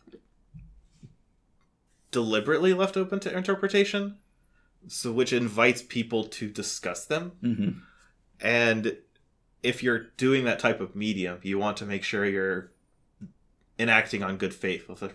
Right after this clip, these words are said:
Speaker 1: people.
Speaker 2: Yeah. Yeah, of course.
Speaker 1: I don't think it's, like, artsy and judgy to expect people to, like, put in time that you would want to put in
Speaker 2: <laughs> Right.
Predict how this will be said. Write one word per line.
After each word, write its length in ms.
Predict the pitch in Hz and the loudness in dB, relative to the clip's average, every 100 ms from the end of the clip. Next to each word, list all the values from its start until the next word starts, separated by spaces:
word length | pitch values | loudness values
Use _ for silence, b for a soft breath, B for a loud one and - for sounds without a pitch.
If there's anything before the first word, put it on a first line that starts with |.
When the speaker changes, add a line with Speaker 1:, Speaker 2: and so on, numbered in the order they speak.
| 98 | -10
Speaker 1:
people. 380 | - - - - | -12 -12 -12 0
Speaker 2:
Yeah. 300 | 127 101 - - _ _ _ _ | 2 2 0 -10 _ _ _ _
Yeah, 260 | - 110 82 - _ _ - | 0 0 -2 -14 _ _ -10
of 80 | |
course. 360 | 110 101 - - _ _ _ _ _ _ _ _ _ _ _ _ - | -2 -2 -2 -10 _ _ _ _ _ _ _ _ _ _ _ _ -2
Speaker 1:
I 60 | |
don't 120 | 135 135 | 0 2
think 140 | 117 | 0
it's, 120 | 110 | -2
like, 220 | 95 - | -4 -6
artsy 420 | - 87 87 - 90 | -8 -8 -8 -6 -6
and 100 | 90 | -4
judgy 280 | 90 87 87 | -4 -4 -6
to 80 | 92 | -6
expect 500 | 95 - 107 95 - | -8 -4 -2 -2 -4
people 280 | 113 98 | -8 -6
to, 60 | 92 | -4
like, 300 | 90 92 - _ | -2 -4 -10 _
put 200 | - 120 | -4 0
in 220 | 107 104 98 | 2 0 -4
time 400 | - 101 101 98 | -6 -4 -2 -4
that 260 | 95 - 95 | -6 -4 0
you 140 | 104 | 2
would 120 | 110 | 2
want 240 | 110 123 - | 0 -2 -4
to 80 | |
put 180 | 151 156 | -2 0
in 340 | 156 165 175 - | 2 0 -4 -6
Speaker 2:
<laughs> 20 | |
Right. 260 | 98 90 | -4 -4